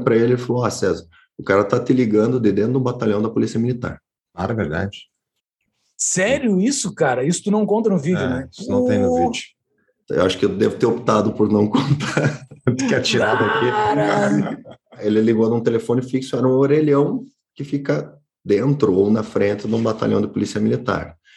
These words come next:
Speaker 1: E daí a
Speaker 3: Meu
Speaker 1: gente
Speaker 3: Deus.
Speaker 1: conseguiu os dados do cara, e o cara tinha N passagens por abuso de drogas, né, uso de drogas, e um homicídio,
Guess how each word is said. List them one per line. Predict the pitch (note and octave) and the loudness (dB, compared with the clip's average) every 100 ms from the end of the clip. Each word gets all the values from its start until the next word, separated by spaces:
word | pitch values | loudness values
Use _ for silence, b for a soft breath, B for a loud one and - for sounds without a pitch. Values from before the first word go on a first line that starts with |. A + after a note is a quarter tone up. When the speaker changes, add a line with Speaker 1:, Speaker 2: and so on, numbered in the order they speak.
| B B | B B
Speaker 1:
E | F#3+ G3 | 0 2
daí | A3+ - | 4 4
a | - | 4
Speaker 3:
Meu | - | 4
Speaker 1:
gente | F3 | 2
Speaker 3:
Deus. | C#3 C#3+ C#3 B2+ - | 0 2 2 0 -8
Speaker 1:
conseguiu | - | -6
os | - _ | -8 _
dados | G2+ G2+ G2 G2 G2+ | 2 4 2 0 -2
do | C3 | -2
cara, | - B2 C3 D#3+ E3+ C#3 | 2 2 2 0 -2 0
e | C#3 | 0
o | |
cara | C3+ A#2+ A2+ | 0 -2 -2
tinha | - G#2 F#2 E2+ E2 - | -4 -4 -2 -2 -6 -6
N | F2+ A2 C#3 C#3 | 2 4 4 2
passagens | G#2+ G2+ - F2+ E2 D#2 E2+ | 0 -2 -2 -2 0 -2 -6
por | - - F2 E2+ | -8 0 2 2
abuso | - A2+ - | 2 0 0
de | A2 | -2
drogas, | G#2 G#2+ A2+ B2+ F#2+ F2 | 2 2 4 2 -2 -2
né, | F2 | 0
uso | F2 F2 G#2+ F2+ | 2 2 2 0
de | F2+ | -2
drogas, | - F2 F2+ G#2 A2 - | 0 2 2 0 -4 0
e | |
um | A2 A2+ | 2 2
homicídio, | B2 B2+ - D2+ - | 0 -2 -6 -10 -14